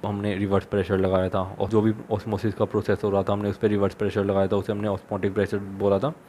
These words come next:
उसी तरह से का इलेक्ट्रो ऑस्मोसिस है। तो देखो क्या होता है इलेक्ट्रो ऑस्मोसिस में ना, simply क्या करते हैं हम, सेमी परमेबल मेम्ब्रेन लगाते हैं YouTube में, इसके अंदर क्या करते हैं, कोलोइडल पार्टिकल को भर देते हैं। अब क्या होता है, कोलोइडल पार्टिकल तो सेमी परमेबल मेम्ब्रेन से बाहर नहीं निकलेंगे क्योंकि मोटे होते हैं,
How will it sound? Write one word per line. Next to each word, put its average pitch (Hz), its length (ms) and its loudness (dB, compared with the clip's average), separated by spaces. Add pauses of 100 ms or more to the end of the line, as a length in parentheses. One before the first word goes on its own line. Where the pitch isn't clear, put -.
(480)
उसी 135 200 2
तरह 117 200 2
से 113 100 -2
का 135 100 4
इलेक्ट्रो 110 360 2
ऑस्मोसिस 95 380 -2
है। 107 120 0
तो 143 100 0
देखो 135 240 2
क्या 113 120 0
होता 101 140 -2
है 120 80 2
इलेक्ट्रो 117 200 0
ऑस्मोसिस 127 540 2
में 131 60 0
ना, 143 160 -2
simply 120 340 0
क्या 113 140 4
करते 104 240 -2
हैं 117 80 -2
हम, 107 460 -4
सेमी 107 280 -2
परमेबल 104 420 2
मेम्ब्रेन 98 320 -2
लगाते 95 340 2
हैं 110 140 0
YouTube 95 200 0
में, 98 160 -2
इसके 135 240 0
अंदर 143 140 2
क्या 135 140 4
करते 120 200 0
हैं, 135 100 -6
कोलोइडल 107 320 2
पार्टिकल 101 340 -2
को 113 100 2
भर 101 160 -2
देते 87 180 -4
हैं। 98 80 -8 (600)
अब 131 100 -8
क्या 135 140 2
होता 131 160 0
है, 135 60 -2
कोलोइडल 117 380 4
पार्टिकल 117 420 2
तो 127 180 -2 (260)
सेमी 113 200 -2
परमेबल 117 440 -2
मेम्ब्रेन 113 300 -2
से 117 80 4
बाहर 110 180 2
नहीं 110 120 2
निकलेंगे 107 320 0
क्योंकि 107 220 -2
मोटे 107 260 0
होते 104 180 2
हैं, 110 80 -2